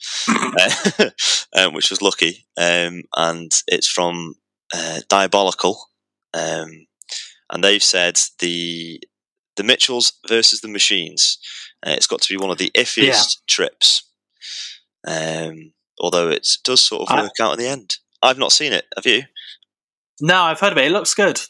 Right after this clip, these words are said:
Speaker 1: Ap-, apparently, yeah, it got a lot of. I saw it on Letterboxd loads. Like, people said that the main character should have a letterbox 'cause I think the main character really likes films. It's like a, um, animated film. It looks really good. It's on Netflix. I will watch it.
Speaker 2: Oh, fair enough. There you go. Yeah, I'll,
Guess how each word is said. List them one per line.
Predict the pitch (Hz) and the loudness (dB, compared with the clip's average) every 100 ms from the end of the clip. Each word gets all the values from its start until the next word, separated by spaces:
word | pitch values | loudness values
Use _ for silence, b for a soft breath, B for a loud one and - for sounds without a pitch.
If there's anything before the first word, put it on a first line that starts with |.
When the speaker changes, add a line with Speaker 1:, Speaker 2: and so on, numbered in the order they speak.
| - | -8
Speaker 1:
Ap-, | 120 - - | -10 -10 -12
apparently, | 131 120 147 147 123 | -10 0 0 2 -2
yeah, | 143 127 117 | 0 2 2
it | 120 | 2
got | 139 123 | 2 2
a | |
lot | 123 120 120 | 2 2 0
of. | 117 - - - | -4 -8 -8 -2
I | 120 | 0
saw | - 151 | 2 4
it | 120 | 4
on | 123 | 4
Letterboxd | 139 113 - 127 | 2 0 -2 2
loads. | 123 117 113 - 120 | 2 2 -2 -4 -4
Like, | 120 117 - | -2 -2 -2
people | - 117 117 | -4 -2 0
said | 123 110 | 0 0
that | 117 113 | -2 -2
the | |
main | 120 113 | 2 2
character | 110 117 107 117 | 2 0 0 -2
should | 113 | 0
have | 113 | 2
a | |
letterbox | 117 110 113 - - | 2 2 0 -2 -2
'cause | 113 113 | -2 0
I | 110 | 0
think | 135 | 0
the | 120 | 2
main | 120 | 2
character | 117 117 - | 2 0 0
really | 117 113 | 0 2
likes | 113 - | 2 0
films. | - 123 113 110 104 - B B B B | 0 0 0 -4 -4 -4 B B B B
It's | 135 151 | 2 2
like | 160 - | 2 2
a, | 123 120 | 2 2
um, | 113 110 107 107 107 _ _ _ _ | 2 -2 -4 -8 -12 _ _ _ _
animated | 135 113 110 110 | 0 2 2 2
film. | - 110 | 0 2
It | 135 | 2
looks | - | 2
really | 160 135 | 2 2
good. | 127 | 2
It's | 110 | 2
on | 147 | 2
Netflix. | 131 - 107 - | 0 -2 -6 -6
I | 131 | -2
will | 143 123 | 0 0
watch | 110 - | -2 -6
it. | - _ - | -14 _ -6
Speaker 2:
Oh, | 147 | -6
fair | - - 85 | -4 -2 0
enough. | 85 123 - | 0 -4 -4
There | 104 85 | -2 -2
you | 85 113 | 0 -2
go. | 131 | 2
Yeah, | 143 131 | 2 4
I'll, | 90 | 2